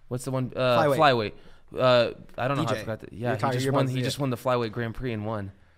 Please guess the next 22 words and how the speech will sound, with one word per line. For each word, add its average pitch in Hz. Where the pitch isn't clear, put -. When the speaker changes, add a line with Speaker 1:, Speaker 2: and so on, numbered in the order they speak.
Speaker 1:
He 113
won 127
it, 120
and 113
now 120
he 127
has 120
a 107
full-on, 113
now 127
that 135
he's 131
won 117
the 117
whole 117
tournament, 123
he's 120
won 120
three 131
fights 113
this 104
year 85